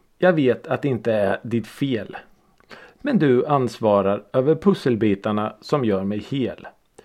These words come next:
Det här året sa du musik och sport,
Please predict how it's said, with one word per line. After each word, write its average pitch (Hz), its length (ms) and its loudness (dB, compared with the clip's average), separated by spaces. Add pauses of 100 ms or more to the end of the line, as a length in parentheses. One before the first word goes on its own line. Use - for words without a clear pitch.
(420)
Det 160 120 4
här 208 180 4
året 117 500 0 (260)
sa 107 260 4
du 104 300 -2
musik 131 580 -2
och 131 80 -2
sport, - 480 -6